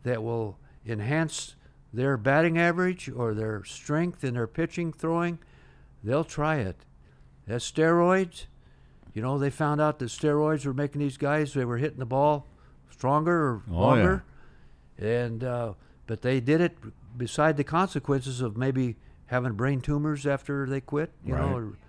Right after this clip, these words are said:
Speaker 1: reaction to this and that. So anytime that somebody's can get an advantage,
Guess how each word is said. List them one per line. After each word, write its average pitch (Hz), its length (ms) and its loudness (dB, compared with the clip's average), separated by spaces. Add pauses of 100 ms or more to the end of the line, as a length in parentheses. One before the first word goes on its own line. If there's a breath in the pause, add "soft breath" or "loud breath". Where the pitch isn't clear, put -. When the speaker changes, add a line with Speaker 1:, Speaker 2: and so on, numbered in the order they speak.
(160)
Speaker 1:
reaction 127 380 -6
to 135 60 -4
this 131 160 -6
and 123 80 -10
that. 139 180 -4 (560 soft breath)
So - 200 -4
anytime 185 400 4
that 165 160 0
somebody's 175 360 0
can 131 180 -6
get 156 160 0
an 147 140 -2
advantage, 123 640 0